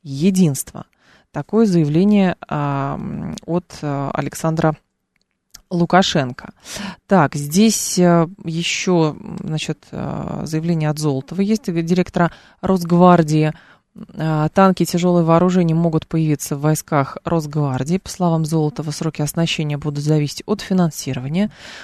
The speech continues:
Он добавил, что данный вопрос уже обсуждался с президентом. Так, а Золотов называет великолепной работу силовых структур во время,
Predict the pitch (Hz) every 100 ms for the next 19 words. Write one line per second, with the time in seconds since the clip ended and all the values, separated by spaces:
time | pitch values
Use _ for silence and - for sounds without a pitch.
0 | - 180 185 208 190 180 - 190 190 165
1 | 156 151 151 226 254 175 160 196 185 156
2 | 143 165 196 - 185 - _ _ - -
3 | 143 175 202 202 156 135 131 - - _
4 | _ _ _ _ _ - _ - 190 170
5 | 131 - - 165 165 170 214 208 175 175
6 | 170 185 175 160 165 - 196 196 - 156
7 | 156 156 151 147 156 156 147 - 160 -
8 | 175 151 147 160 151 139